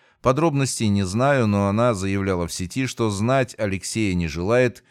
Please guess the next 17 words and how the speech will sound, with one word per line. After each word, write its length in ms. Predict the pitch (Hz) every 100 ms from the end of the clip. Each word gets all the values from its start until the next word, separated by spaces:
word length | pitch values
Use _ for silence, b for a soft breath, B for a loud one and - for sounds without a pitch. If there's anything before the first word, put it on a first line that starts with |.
| b
и 100 | -
у 100 | 90
них 200 | 85 85
всё 180 | - 92
кончено. 540 | - 101 76 62 50 - _ _ _ -
Молодая 500 | 90 127 147 160 135
кровь, 480 | - 143 117 - _ b b
совсем 560 | - 76 - 151 151
не 100 | 131
думают 500 | 104 123 117 104 92 -
о 80 | 98
последствиях 840 | 87 - 95 104 - 90 87 -
таких 380 | 85 78 82 -
слов». 420 | - 87 - - _ _ _ _ _
Вокруг 560 | 57 67 - 110 143 -
творилась 540 | - 90 78 80 78
суматоха. 720 | - - 71 65 65 58 -